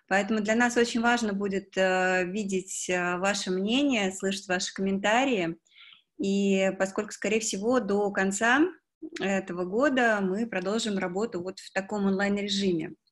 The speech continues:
В частности, у госкорпорации «Росатом» осенью проходят, э, Дни карьеры, и нам было бы интересно, понимая, ну, обратную связь от вас,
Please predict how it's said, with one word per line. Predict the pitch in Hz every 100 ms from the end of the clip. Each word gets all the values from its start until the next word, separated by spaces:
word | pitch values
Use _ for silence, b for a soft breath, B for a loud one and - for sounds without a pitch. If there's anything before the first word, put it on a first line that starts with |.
| _ _ _ _ _ _ _ B B B B _
В | -
частности, | 233 277 262 233 - 226 208 196
у | 202 208
госкорпорации | 202 226 233 240 226 233 208 214
«Росатом» | 208 233 262 233 202 190 196
осенью | 220 214 190 180
проходят, | 196 196 226 214 185 185 -
э, | 180 180 175
Дни | 170 214
карьеры, | 196 185 196 262 311 190 190 _ _ b b b b _
и | 196 220 240 226
нам | 214 208 220
было | 208 214 208
бы | 185 196
интересно, | 196 220 226 277 - 214 196
понимая, | 196 196 214 214 196 185 170 165
ну, | - 190 190
обратную | 175 202 185 180
связь | 180 233 311 -
от | 208
вас, | 190 170 165 -